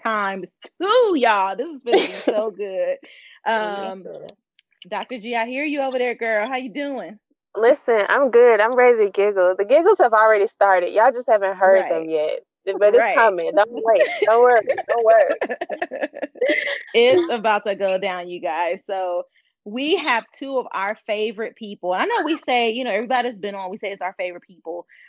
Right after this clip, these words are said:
Speaker 1: but these are legitimately, like, two of our favorite people in the world on our
Speaker 2: Mm-hmm.
Speaker 1: podcast. Like,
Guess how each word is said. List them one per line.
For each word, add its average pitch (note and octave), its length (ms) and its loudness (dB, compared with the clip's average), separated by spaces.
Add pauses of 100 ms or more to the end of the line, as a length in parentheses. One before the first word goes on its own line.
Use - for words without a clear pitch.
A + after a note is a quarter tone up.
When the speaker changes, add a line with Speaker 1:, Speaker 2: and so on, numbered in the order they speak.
(240)
Speaker 1:
but F3+ 260 -2
these A3+ 560 -6
are F3+ 200 0
legitimately, D3 880 -6
like, G#2+ 320 -4 (100)
two A3+ 300 -2
of G#3+ 120 -2 (100)
our F3+ 340 0 (180)
favorite F#3+ 640 -4
people E3+ 600 -8 (200)
in F3+ 180 -6
the D3+ 120 -10
world E3 640 2 (400)
on D4 220 2
our C4+ 200 2
Speaker 2:
Mm-hmm. G#3 140 -12
Speaker 1:
podcast. A3 840 -4
Like, F3 400 -6